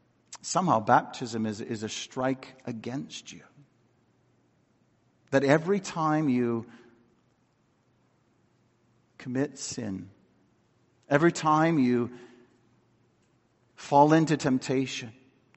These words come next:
fight with a brother or sister, or you take something that doesn't belong to you, or look on a site on the internet you shouldn't,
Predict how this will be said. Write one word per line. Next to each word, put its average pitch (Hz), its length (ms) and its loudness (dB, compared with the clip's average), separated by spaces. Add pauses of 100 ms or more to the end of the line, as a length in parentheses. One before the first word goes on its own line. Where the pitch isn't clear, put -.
(280)
fight 139 400 2
with 135 180 -6
a 131 60 -2
brother 123 420 0
or 120 120 0
sister, - 460 -8
or 107 60 -4
you 113 140 -4
take 139 260 0
something 139 440 -2
that 123 120 -4
doesn't 131 340 -4
belong 131 460 -2
to 127 100 -10
you, 110 260 -4
or 107 160 -4 (280)
look 147 280 0
on 135 100 2
a 127 100 2
site 135 460 0
on 123 100 -2
the 120 140 -2
internet 123 460 -4
you 117 140 -6
shouldn't, 113 520 -8